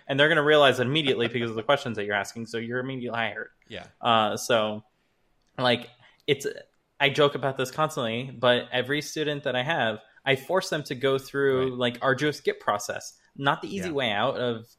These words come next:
Speaker 2: Yeah.
Speaker 1: uh, going through it, but I force them to do it the hard way, because if they can practice that and they can be a little bit confident about that, any team they join, they know more already about Git
Speaker 2: Right.
Speaker 1: than the senior developers on that team.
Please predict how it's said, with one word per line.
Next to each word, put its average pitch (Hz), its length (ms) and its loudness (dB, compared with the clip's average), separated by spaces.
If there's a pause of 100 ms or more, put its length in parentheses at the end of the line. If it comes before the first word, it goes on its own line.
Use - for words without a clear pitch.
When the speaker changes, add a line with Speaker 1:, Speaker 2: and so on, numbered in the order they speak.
Speaker 2:
Yeah. 98 200 -10
Speaker 1:
uh, 113 180 2
going 113 280 -2
through 135 160 -2
it, 170 80 -4
but 147 120 2
I 135 80 2
force 160 280 -6
them 165 100 -10
to - 100 -20
do 143 120 -4
it 143 80 -8
the 139 80 0
hard 165 220 -2
way, 104 280 -4 (260)
because 143 340 0
if - 160 -4
they 208 100 2
can 196 160 -8
practice - 420 -10
that 104 320 -4 (260)
and 117 160 -2
they 135 100 0
can 160 140 -10
be 147 120 -2
a 135 60 2
little 156 180 -2
bit 117 160 -6
confident 131 480 -8
about 110 240 -4
that, 107 300 -2 (320)
any 185 180 0
team 190 180 -6
they 160 100 -2
join, 135 280 -2
they 120 100 2
know 123 160 0
more 143 500 2
already 120 560 0
about 113 300 -4
Git 113 220 0
Speaker 2:
Right. 85 80 -8
Speaker 1:
than 107 240 -2
the 104 80 -6
senior 117 280 -4
developers 104 440 -4
on 98 120 -6
that 98 120 -8
team. - 240 -20